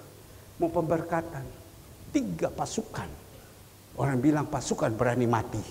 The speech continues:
orang bilang begitu. Maju ke depan, mereka sudah mulai berhias.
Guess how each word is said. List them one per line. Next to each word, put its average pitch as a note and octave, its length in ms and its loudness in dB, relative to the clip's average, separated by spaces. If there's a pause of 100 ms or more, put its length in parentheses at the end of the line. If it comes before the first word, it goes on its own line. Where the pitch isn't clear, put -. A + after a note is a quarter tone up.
(140)
orang G#2 240 0
bilang G2+ 240 2
begitu. F#2 320 -4 (240)
Maju F#3 400 8
ke D3+ 80 2
depan, C#3+ 320 -2 (320)
mereka B2+ 240 0
sudah C#3 240 -2
mulai B2 240 2
berhias. G2 720 -6